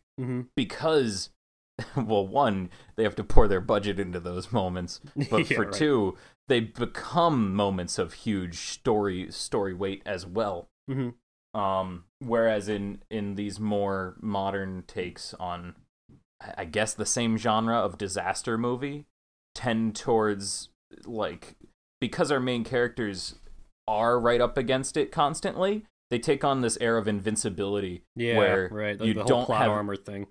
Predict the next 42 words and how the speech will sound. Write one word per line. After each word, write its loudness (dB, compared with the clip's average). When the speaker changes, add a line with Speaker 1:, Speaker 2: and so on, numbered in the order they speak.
Speaker 2:
any 2
care 0
what's -4
going 2
on -2
around -2
them. -6
There 2
can 0
be 0
meteorites 0
falling -2
around -6
them. -10
They -4
Speaker 1:
And -4
Speaker 2:
can 0
Speaker 1:
they'll 0
Speaker 2:
be 4
Speaker 1:
be 0
Speaker 2:
right 6
Speaker 1:
fine, 2
Speaker 2:
next 0
Speaker 1:
yeah. -2
Speaker 2:
to 4
a -2
tornado. 2
You 0
know 4
they're 4
gonna 4
be 0
fine 0
because -6
you -4
don't 0
just -10
have 0
meaningless -4
death -6
that -8
happens. -8